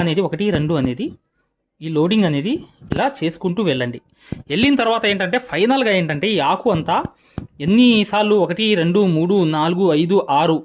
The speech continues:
ఆరు ముక్కలు అనేవి సరిపోయాయి, కానీ ఏడో ముక్క కూడా వేయండి. ఎందుకంటే ఇది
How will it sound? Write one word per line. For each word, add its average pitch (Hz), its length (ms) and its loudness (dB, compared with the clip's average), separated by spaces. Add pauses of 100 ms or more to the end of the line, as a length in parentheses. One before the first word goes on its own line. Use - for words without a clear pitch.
(280)
ఆరు 196 200 0 (320)
ముక్కలు 226 280 -4
అనేవి 202 280 0
సరిపోయాయి, 170 400 0 (480)
కానీ 226 240 2 (480)
ఏడో 233 200 4
ముక్క 202 220 -4
కూడా 180 200 0
వేయండి. 131 280 -4 (220)
ఎందుకంటే 175 400 -2 (680)
ఇది 208 160 -2